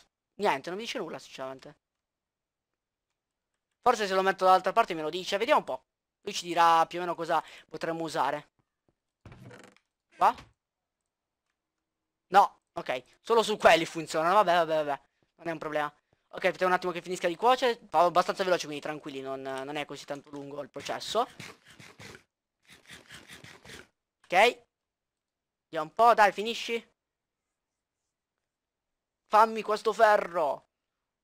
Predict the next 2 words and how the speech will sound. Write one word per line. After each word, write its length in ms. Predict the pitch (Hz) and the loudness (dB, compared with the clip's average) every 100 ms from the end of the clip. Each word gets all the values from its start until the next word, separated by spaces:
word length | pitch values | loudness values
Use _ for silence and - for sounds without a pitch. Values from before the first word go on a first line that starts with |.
| _ | _
Perfetto. 1500 | 262 269 226 - 151 113 117 - _ 180 190 196 196 196 _ _ _ _ _ _ _ _ _ _ _ _ _ _ _ _ _ | 4 4 2 -2 -2 -2 -6 -12 _ -4 0 2 0 -2 _ _ _ _ _ _ _ _ _ _ _ _ _ _ _ _ _
Ok. 320 | 233 - 151 | -12 -8 -8